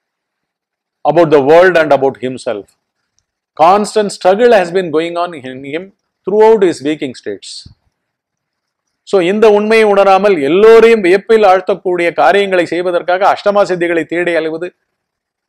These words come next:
how ridiculous it is, it is அப்படின்றார் அவர். தன்னுடைய சாமர்த்தியத்தினால் தான் நினைத்ததை நிறைவேற்ற முடியும் என்று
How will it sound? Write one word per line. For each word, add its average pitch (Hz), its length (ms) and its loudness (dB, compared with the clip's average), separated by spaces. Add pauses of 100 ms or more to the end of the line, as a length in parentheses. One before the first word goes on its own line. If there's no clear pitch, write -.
(160)
how 151 160 2 (180)
ridiculous 214 460 0
it 180 120 -4
is, 170 80 -4 (180)
it 170 160 -8
is 151 80 -8 (160)
அப்படின்றார் 131 440 -6
அவர். 110 140 -14 (800)
தன்னுடைய 190 440 2 (100)
சாமர்த்தியத்தினால் 180 1000 0 (640)
தான் 170 300 0
நினைத்ததை 202 460 0 (100)
நிறைவேற்ற 190 400 0 (120)
முடியும் 180 340 -2
என்று 175 160 -8